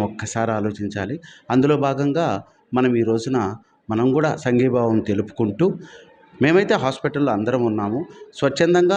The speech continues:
కొంతమందిమి మేము ఈ ర్యాలీలో కూడా పార్టిసిపేట్ చేసేవాళ్ళని చేయమని చెప్పి కూడా స్-, ఇన్‌స్ట్రక్షన్స్ చెప్పాము. అలాగే ఎమర్జెన్సీ, ఏ ఎలాంటి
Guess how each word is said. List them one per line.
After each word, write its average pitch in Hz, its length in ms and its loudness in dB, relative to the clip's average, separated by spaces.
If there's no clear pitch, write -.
కొంతమందిమి 120 600 0
మేము 104 220 0
ఈ - 100 4
ర్యాలీలో 98 460 0
కూడా 123 200 2
పార్టిసిపేట్ 113 520 -4
చేసేవాళ్ళని 117 560 0
చేయమని 110 360 0
చెప్పి 113 220 -2
కూడా 117 140 0
స్-, - 100 -10
ఇన్‌స్ట్రక్షన్స్ 110 580 0
చెప్పాము. 107 440 0
అలాగే 131 300 2
ఎమర్జెన్సీ, 160 460 2
ఏ 165 40 4
ఎలాంటి 143 320 0